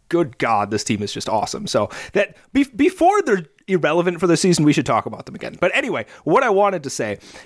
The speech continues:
is I think the main thing that's gonna be interesting when it comes to the playoffs is,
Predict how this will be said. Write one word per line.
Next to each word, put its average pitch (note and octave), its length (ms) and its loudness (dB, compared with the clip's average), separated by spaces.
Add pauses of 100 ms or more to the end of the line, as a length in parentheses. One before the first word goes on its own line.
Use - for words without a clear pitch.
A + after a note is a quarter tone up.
is F#3+ 160 0
I G3+ 80 2
think G4 240 -2
the G3 80 0
main E3 320 2
thing C3 180 0
that's B2+ 160 -2
gonna C#3+ 140 2
be C3 100 -2
interesting D3 460 0
when B2+ 160 2
it C#3 80 -2
comes E3 300 -4
to D3+ 60 -12
the B2+ 80 -4
playoffs - 580 -4 (500)
is, E3 500 2